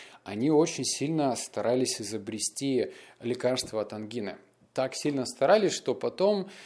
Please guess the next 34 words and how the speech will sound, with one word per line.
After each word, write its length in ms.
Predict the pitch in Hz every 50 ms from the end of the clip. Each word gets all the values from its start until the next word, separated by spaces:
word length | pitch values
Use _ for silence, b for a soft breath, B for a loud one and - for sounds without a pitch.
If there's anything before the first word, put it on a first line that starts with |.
| B B B B B
их 560 | - - 190 202 208 214 208 190 - - -
на, 240 | 165 165 165 160 160 160
на 180 | 147 139 151 156
пути 720 | - - 165 160 160 - - 180 185 175 147 117 - - -
создания 600 | - - - 135 135 123 123 135 151 147 135 117 113
лекарства 480 | 110 - - 131 127 - - - 117
от 100 | 113 -
ангины 420 | 131 127 135 151 208 220 208 180 143 - -
была 180 | - 123 143 165
проблема. 720 | 165 - 156 147 131 120 131 127 123 113 107 101 98 - - - _ _ _ _ _ _ _ _ _ _ -
Ну, 220 | - 269 - - - - _ _
просто 300 | - 208 202 202 - -
не 100 | 127 123
получилось. 720 | 117 - 120 117 117 113 - - 104 101 98 95 - - - _ _ _ _ _ _ _ -
И 640 | 139 147 156 165 165 165 160 151 143 135 - - - -
это 200 | 170 165 - 151
слово, 600 | - - - 165 165 156 139 123 113 110 113 113
ну, 220 | 117 123 135 135
эта 120 | 117 - 117
фраза 360 | - - 131 127 117 110 120
«не 100 | 117 120
получилось» 580 | 120 - 135 131 127 123 - - 226 214 170 -
привело 320 | - - 131 123 135 135
к 80 | 135 -
тому, 220 | 135 131 151 185
что 260 | - - - 151 160 B B B B B B
вместо 420 | 104 104 147 165 - - - -
<laughs> 60 | - 117
лекарства 500 | 120 - - - 135 - - - 123 117
от 100 | 113 -
ангины 360 | 123 120 127 147 190 214 185
они 220 | 151 123 131 156
изобрели 500 | 170 151 135 131 113 120 117 120 127 127
Виагру. 640 | 120 113 123 135 131 113 104 98 - - - - -